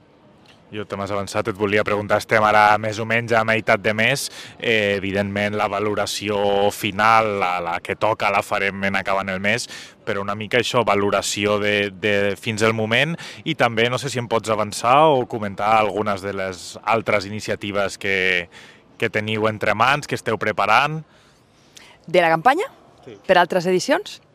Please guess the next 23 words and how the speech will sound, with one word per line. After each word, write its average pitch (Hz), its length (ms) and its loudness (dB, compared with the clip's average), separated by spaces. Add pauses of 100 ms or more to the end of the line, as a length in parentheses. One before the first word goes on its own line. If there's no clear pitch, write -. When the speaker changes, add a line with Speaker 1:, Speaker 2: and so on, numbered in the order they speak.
(440)
Speaker 2:
Doncs 185 320 2
sí - 80 0
que 262 140 6
és - 20 2
veritat 254 320 6
que 220 160 2
hem 185 80 -2
tingut, 185 480 2
eh, 165 320 6
fa 175 160 2
poquet, 190 320 -2
em 170 160 -2
van 170 240 4
comentar, 175 540 2 (100)
em, 175 720 2 (600)
aprofitar, 196 840 2 (100)
eh, 170 460 6
el 170 100 2
coneixement 175 540 0
que 202 100 0
tenim 185 240 2
a, 175 560 6
a, 156 200 -2